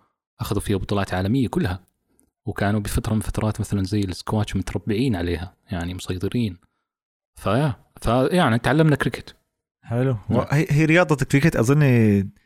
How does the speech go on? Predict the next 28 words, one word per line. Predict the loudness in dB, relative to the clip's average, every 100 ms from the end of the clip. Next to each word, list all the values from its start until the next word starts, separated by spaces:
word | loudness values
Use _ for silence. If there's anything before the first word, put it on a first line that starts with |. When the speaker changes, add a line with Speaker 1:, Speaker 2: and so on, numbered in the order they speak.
| _ _ _ _ _ -2
Speaker 2:
تتعلق | 2 4 4 4 4
بدول | 6 8 8 8
Speaker 1:
هي |
إنجليزية، | 8 6 6
Speaker 2:
الكومنولث. | 6 8 6 6
Speaker 1:
بريطانية. | 4 2 4 6
Speaker 2:
لا، | 6 4
صح؟ | 4
Speaker 1:
هي، | 4 4 0 -4 _ _ _ _ _ _ _ _ _ _
هي | -2 0
بريطانية | -2 -2 0 2 2 -2 -12 _
أساسا. | -8 -6 -6 -6 -10 -2
Speaker 2:
آه، | 2 2 2 -2
فبتلاقيها | -2 2 2 2
منتشرة | 0 0 0
مثلا | 0 2
في | 2
Speaker 1:
بريطانية، | 4 6 4
Speaker 2:
الهند | 4 4
Speaker 1:
وبعدين | 2 4 4
Speaker 2:
وفي | 4
Speaker 1:
انتشرت، | 2 2 2 0 0
بس، | 0 0 0 -4 -2
آه، | 0 2 4 4 2 0 -4 -8 -8 -4
مناطق | -2 0 0 0 -4 -6
زي | -2 0 0
ال-، | -2 -2 -4
آم، | -6 -6 -8 -10 -10